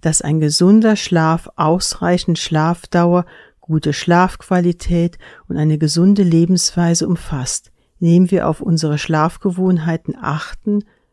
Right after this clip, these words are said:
Stress reduzieren und eine entspannende Schlafumgebung schaffen, können wir unseren Schlaf verbessern und somit unsere Gesundheit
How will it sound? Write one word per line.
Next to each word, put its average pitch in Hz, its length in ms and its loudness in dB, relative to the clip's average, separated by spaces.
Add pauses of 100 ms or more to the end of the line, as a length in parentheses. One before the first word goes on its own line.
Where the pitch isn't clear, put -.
(140)
Stress - 560 0
reduzieren 185 680 0 (380)
und 156 180 -2
eine 156 260 -2
entspannende 185 880 0
Schlafumgebung 165 1000 -2
schaffen, 160 520 -4 (340)
können 190 260 4
wir 196 180 4
unseren 151 320 0
Schlaf 151 380 -4
verbessern 156 760 -4 (180)
und 156 120 0
somit 180 440 2
unsere 156 320 -2
Gesundheit 165 680 -2